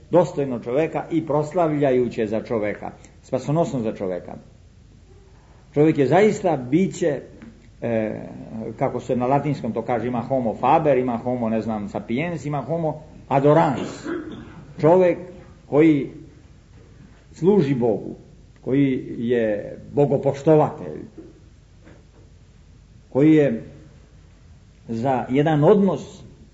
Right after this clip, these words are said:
e, prema Bogu taka-, takav kao što je bogosluženje, kao što je liturgija, kao što je molitva, stvoren prosto.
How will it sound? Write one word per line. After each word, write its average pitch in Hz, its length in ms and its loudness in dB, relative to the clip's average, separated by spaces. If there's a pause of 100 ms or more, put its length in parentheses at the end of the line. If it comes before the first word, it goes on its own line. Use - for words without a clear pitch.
(420)
e, 113 260 -2 (1120)
prema 131 220 0
Bogu 165 480 4 (1300)
taka-, 147 500 0
takav 143 440 2
kao 131 400 2
što - 120 -6
je 113 60 -2
bogosluženje, 127 800 -2
kao 123 240 0
što 123 100 -2
je 110 100 2
liturgija, 147 560 0
kao 123 220 0
što - 180 -4
je 120 240 2 (1080)
molitva, 165 600 2
stvoren 170 600 2
prosto. 107 420 -12